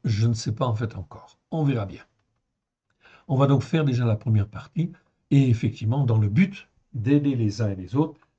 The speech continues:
à bien être ancrés sur la Torah, les prophètes et les psaumes,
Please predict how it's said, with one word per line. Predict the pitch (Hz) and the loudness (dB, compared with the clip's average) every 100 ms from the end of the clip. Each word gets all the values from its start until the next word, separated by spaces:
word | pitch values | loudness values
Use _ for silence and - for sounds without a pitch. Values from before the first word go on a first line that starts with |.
| _ | _
à | - 107 | -20 -10
bien | 107 156 156 | -2 0 0
être | 135 117 - | -4 -6 -4
ancrés | 107 - 135 143 | -4 -2 0 2
sur | 143 - | 2 -2
la | 101 | -6
Torah, | - 147 120 127 123 - _ _ | -2 -2 0 -2 -4 -10 _ _
les | - 123 | -2 -2
prophètes | - 110 110 110 | -2 -6 -6 -4
et | |
les | 104 | -8
psaumes, | - 139 139 147 | -6 -2 0 -2